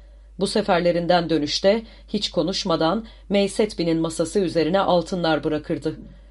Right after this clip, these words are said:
Yine bir zaman olur, günlerce, haftalarca örgütten ayrılmazdı. Böyle günlerde bile ara sıra sabahtan akşamın geç saatlerine kadar ortadan kaybolduğu olurdu.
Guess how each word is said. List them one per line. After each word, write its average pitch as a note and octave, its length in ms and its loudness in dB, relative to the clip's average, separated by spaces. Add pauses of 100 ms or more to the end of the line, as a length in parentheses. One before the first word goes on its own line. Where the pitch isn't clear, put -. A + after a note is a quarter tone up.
(100)
Yine F3 260 2
bir G3+ 60 4
zaman D3+ 320 2
olur, E3 360 0 (260)
günlerce, E3+ 720 2 (180)
haftalarca G#3 680 2
örgütten G3 460 2
ayrılmazdı. E3 760 2 (360)
Böyle F3 280 8
günlerde E3 520 0
bile D#3 320 2 (260)
ara F#3+ 180 4
sıra F#3 300 4
sabahtan F3 500 0
akşamın E3+ 460 -2
geç G3+ 180 0
saatlerine C#3+ 600 0
kadar D#3 340 0
ortadan D#3 500 0
kaybolduğu D#3 560 2
olurdu. D#3 500 0